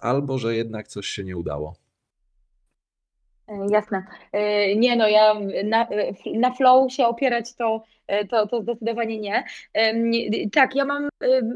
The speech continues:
Speaker 2: moje cele wynikają ze struktury organizacji, e, które, które prowadzę.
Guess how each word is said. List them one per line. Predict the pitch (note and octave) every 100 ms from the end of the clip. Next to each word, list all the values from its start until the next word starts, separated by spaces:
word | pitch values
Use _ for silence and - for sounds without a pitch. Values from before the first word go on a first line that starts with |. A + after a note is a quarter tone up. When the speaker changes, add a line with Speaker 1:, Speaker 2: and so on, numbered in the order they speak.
| -
Speaker 2:
moje | A3+ C#4 D#4
cele | D#4 D4 C#4+ C#4+
wynikają | B3 C4 C4 C#4 C4 C4
ze | A#3
struktury | - B3 - B3 B3
organizacji, | - G#3+ A3+ G#3+ G#3 - F3 - -
e, | - G3+ F#3+
które, | - G3+ G3 F#3+ F#3
które | - G3+
prowadzę. | G3+ G3 F#3+ F3 C4